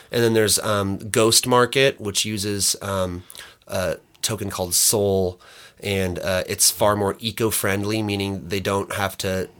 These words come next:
use a bunch of energy to mine it. And that's most likely where we're gonna be releasing it. We haven't confirmed that yet, but go check it out. It's really, really a cool world that is emerging.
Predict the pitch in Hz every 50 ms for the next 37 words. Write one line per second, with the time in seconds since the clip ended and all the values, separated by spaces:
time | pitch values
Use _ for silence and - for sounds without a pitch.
0 | - - 107 101 101 104 98 95 95 90 104 92 95 98 95 - 90 80 - 95
1 | 98 98 95 90 98 101 90 90 90 92 87 87 90 92 104 107 113 120 127 -
2 | - - - - - - - - - - - - 107 107 107 117 123 - - -
3 | - 143 139 131 147 147 147 139 - - 131 123 110 - 120 113 104 104 101 110
4 | 104 95 101 101 101 95 98 90 - - - - 76 65 92 95 95 95 95 87
5 | - _ _ _ _ _ _ - - 107 92 - - 82 85 90 92 80 - -
6 | - 78 - - 104 98 98 95 92 - _ _ _ _ _ _ _ _ _ _
7 | _ _ _ _ - - _ _ - - - 107 120 - - 131 - 110 98 101
8 | 104 90 - _ - - - 98 - - - - - _ - - - 120 127 139
9 | 143 135 113 104 104 95 95 104 104 104 98 92 92 - - 90 87 - - -
10 | - 110 104 101 95 92 92 90 - - - - - - - - - 98 98 107
11 | 107 104 101 98 92 85 95 90 92 92 - - 95 95 90 90 87 87 80 -
12 | 82 80